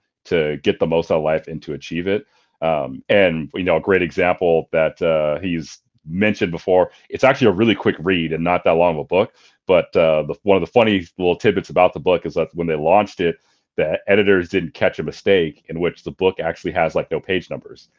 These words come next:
So they came back to him and said, "Hey, we just noticed that, like, you know, it, it's out, it's released, it has no page numbers. We can go back and we could, you know, um, reprint page numbers." And he's just like, "You know what? It's more important that it's just out there and it does its thing, even if it's imperfect. So screw it.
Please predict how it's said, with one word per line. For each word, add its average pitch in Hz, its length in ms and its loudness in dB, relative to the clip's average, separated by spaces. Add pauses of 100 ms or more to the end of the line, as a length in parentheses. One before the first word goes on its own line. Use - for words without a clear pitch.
(220)
So - 140 -8
they 85 80 -4
came 90 160 -2
back 113 220 2
to 110 80 -2
him 92 60 0
and 87 60 -10
said, 82 140 -2
"Hey, 120 220 4
we 101 120 0
just 95 160 -4
noticed 98 340 4
that, 87 160 2
like, 82 200 0
you 80 60 -10
know, 76 160 -2
it, 78 220 -8
it's 87 100 -2
out, 123 180 6
it's 104 100 -6
released, 107 320 0
it 87 120 -4
has 92 180 0
no 82 80 -2
page 113 300 0
numbers. 95 340 -2 (300)
We 101 80 -6
can 98 160 -4
go 92 120 4
back 110 480 2
and 92 140 0
we 90 100 -2
could, 87 160 -6
you 87 80 -6
know, 76 300 -2 (220)
um, 76 400 -2
reprint 90 340 -4
page 110 220 0
numbers." 85 240 -6
And 87 80 -6
he's 85 100 -6
just 85 120 -8
like, 80 180 -2 (260)
"You 90 80 -8
know 107 80 6
what? 110 200 4 (100)
It's 98 200 -4
more 101 240 4
important 120 440 2
that 92 160 4
it's 85 80 -6
just 87 260 -4
out 98 220 2
there 107 100 4
and 98 100 2
it 82 60 -2
does 92 160 2
its 87 140 -10
thing, 98 260 -2
even 104 240 0
if 92 80 -4
it's 92 220 -10
imperfect. 95 720 -4 (260)
So 85 460 2
screw 113 300 2
it. 117 100 4